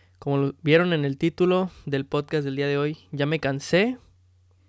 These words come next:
Honestamente, hasta aquí ha llegado mi amor por el fútbol. Así de fácil se los digo,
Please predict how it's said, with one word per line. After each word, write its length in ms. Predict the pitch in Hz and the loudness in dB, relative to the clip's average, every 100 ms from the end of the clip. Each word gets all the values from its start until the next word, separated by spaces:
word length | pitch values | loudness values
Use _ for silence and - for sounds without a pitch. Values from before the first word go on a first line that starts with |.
| _ _ _ _ _ _ _ _ _ - | _ _ _ _ _ _ _ _ _ -10
Honestamente, 840 | 143 147 - 165 160 165 175 175 - _ _ _ | -6 -6 -6 -4 -4 -2 -2 -2 -4 _ _ _
hasta 460 | 143 143 - - 131 | -4 -2 -4 -6 -6
aquí 500 | 127 - 202 254 294 _ _ _ _ _ _ _ _ _ _ _ _ _ _ _ _ _ _ - | -4 0 2 2 -2 _ _ _ _ _ _ _ _ _ _ _ _ _ _ _ _ _ _ 0
ha 160 | 151 | 2
llegado 600 | 156 151 147 151 165 165 _ _ _ _ _ _ _ | 4 4 4 4 2 -2 _ _ _ _ _ _ _
mi 200 | - 143 | -4 0
amor 320 | 139 135 143 143 | 0 2 0 0
por 160 | 143 | -2
el 80 | 165 | -4
fútbol. 480 | - 143 131 123 - _ _ _ _ _ _ _ - - | -6 -8 -8 -10 -10 _ _ _ _ _ _ _ -20 -16
Así 220 | 147 170 | 0 2
de 100 | 165 | 4
fácil 280 | 170 165 160 | 2 0 0
se 120 | 147 | 0
los 120 | 139 | 0
digo, 300 | 143 139 | 0 -2